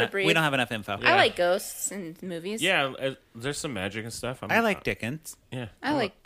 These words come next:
Speaker 3: a,
Speaker 2: some dick.
Speaker 3: I'm gonna actually
Speaker 2: It's
Speaker 3: pour that one up.
Speaker 1: Oh,
Speaker 2: Mm,
Speaker 1: good.
Speaker 2: cool.
Speaker 3: Fuck it.
Speaker 1: Wonderful.
Speaker 2: Fuck it.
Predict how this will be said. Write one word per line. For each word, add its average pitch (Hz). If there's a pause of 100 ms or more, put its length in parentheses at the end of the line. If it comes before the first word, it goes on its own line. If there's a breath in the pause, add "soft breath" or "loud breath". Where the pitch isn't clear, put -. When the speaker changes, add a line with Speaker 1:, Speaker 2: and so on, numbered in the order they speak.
Speaker 3:
a, -
Speaker 2:
some 160
dick. 175
Speaker 3:
I'm 190
gonna 156
actually 101
Speaker 2:
It's -
Speaker 3:
pour 101
that 107
one 120
up. - (200)
Speaker 1:
Oh, 202
Speaker 2:
Mm, 269
Speaker 1:
good. 240
Speaker 2:
cool. 277 (180)
Speaker 3:
Fuck 127
it. - (520 soft breath)
Speaker 1:
Wonderful. 202
Speaker 2:
Fuck -
it. -